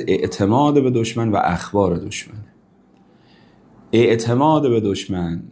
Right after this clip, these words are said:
و اعتماد به اخبار دشمن یکی از اصلی ترین مواردی است که ما رو از نصرت ولی خدا ممکن است باز بداره.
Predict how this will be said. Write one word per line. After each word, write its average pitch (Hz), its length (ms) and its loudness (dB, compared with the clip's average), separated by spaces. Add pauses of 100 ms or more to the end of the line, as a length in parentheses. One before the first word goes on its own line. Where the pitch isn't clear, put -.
و 95 120 -4
اعتماد 120 800 2
به 120 180 2
اخبار 117 460 -2
دشمن 107 500 -4
یکی 143 380 0
از 123 220 -4
اصلی 107 500 0
ترین 107 420 -2
مواردی 107 680 2
است - 180 -4
که 127 80 -4
ما 127 220 0
رو 127 60 -2
از 107 260 -4
نصرت 107 460 -4
ولی 98 320 0
خدا 104 300 0
ممکن 101 360 -2
است 101 240 -4
باز 90 340 0
بداره. - 300 -10